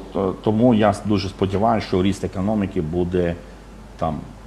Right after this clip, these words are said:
під вісім-дев'ять відсотків. А якщо будуть інвестиції, сподіваюся, що буде більше. А тому, ну що, друзі, ну,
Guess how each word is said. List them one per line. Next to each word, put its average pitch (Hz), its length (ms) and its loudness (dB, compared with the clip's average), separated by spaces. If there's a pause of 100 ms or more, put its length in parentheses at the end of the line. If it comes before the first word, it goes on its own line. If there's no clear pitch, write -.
(400)
під 95 200 0
вісім-дев'ять 90 760 2
відсотків. 101 520 2 (140)
А 98 100 6
якщо 104 800 6 (340)
будуть 98 340 4
інвестиції, 127 720 2
сподіваюся, 92 680 2
що 117 300 2 (500)
буде 87 460 2 (380)
більше. 76 360 -10 (580)
А - 40 -8 (120)
тому, 147 640 6 (140)
ну 117 180 4
що, 113 440 6
друзі, 87 360 2
ну, 202 400 6